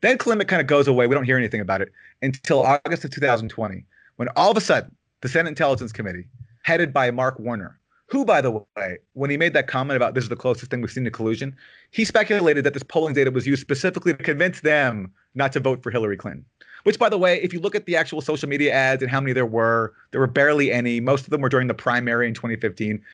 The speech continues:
and they weren't even about the election. And whatever they were about, they were dumb juvenile memes. And the idea that they could influence one single person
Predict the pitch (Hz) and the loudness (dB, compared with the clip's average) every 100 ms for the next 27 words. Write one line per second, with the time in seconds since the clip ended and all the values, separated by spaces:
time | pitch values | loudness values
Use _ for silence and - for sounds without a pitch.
0 | - - 160 175 190 170 151 139 135 139 | -12 -2 2 2 2 0 2 0 2 0
1 | 110 110 - 98 - 135 135 131 127 - | 2 0 -4 -12 -6 -2 2 0 -2 -8
2 | _ _ _ _ - 147 202 196 147 135 | _ _ _ _ -6 0 2 4 4 4
3 | 120 113 120 113 113 131 123 120 113 131 | 2 2 2 0 0 0 0 -2 -2 0
4 | 127 135 127 113 117 110 107 107 101 98 | 0 -2 -4 -4 -4 -4 -4 -6 -6 -10
5 | - _ - - - 139 143 139 147 170 | -14 _ -20 -20 -6 0 2 2 4 4
6 | 160 139 - 127 131 131 120 113 - - | 4 2 0 -2 -2 0 0 -2 -6 -12
7 | 127 120 143 131 143 127 - 117 - 98 | -4 0 0 0 0 0 2 0 0 -4